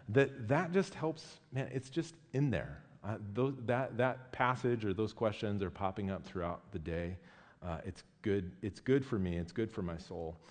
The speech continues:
And so as I was getting ready for this sermon, I thought that I would kind of cheat. I would look ahead. I'm like, "I wonder if they actually treat this passage."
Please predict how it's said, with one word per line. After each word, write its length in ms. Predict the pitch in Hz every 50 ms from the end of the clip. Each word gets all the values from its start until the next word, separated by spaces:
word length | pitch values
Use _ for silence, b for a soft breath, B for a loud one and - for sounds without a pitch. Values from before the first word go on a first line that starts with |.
| B B B B B B B
And 120 | 120 120
so 200 | 127 143 143 135 127
as 220 | 131 127 127 127
I 80 | 147 147
was 200 | 160 151 127 107
getting 260 | 135 143 139 131 120
ready 180 | 120 123 123 127
for 140 | 127 -
this 180 | 98 104 135 131
sermon, 480 | - 139 143 139 107 92 85 87 98 - - - - - - _ _ _ _ _ _ - -
I 100 | - 107
thought 280 | - - 123 113 127 127
that 120 | 135 104
I 120 | 107 101 101
would 160 | 98 87 -
kind 180 | - 113 110
of 140 | 95 76 -
cheat. 400 | - - - - 113 95 67 - 76
I 60 | 90
would 140 | 90 87 82
look 160 | 95 98 -
ahead. 300 | 92 76 78 95 90 82
I'm 100 | 76 78
like, 160 | 80 80 80
"I 460 | 82 - - - - _ - - - 214
wonder 200 | 226 233 254 180
if 120 | 113 -
they 120 | 120 110
actually 460 | - - 95 101 101 - - 107 92 78
treat 540 | - - - - 95 98 104 98 - 98
this 200 | 85 85 87 -
passage." 600 | - - - 98 95 104 - - 69 65 - -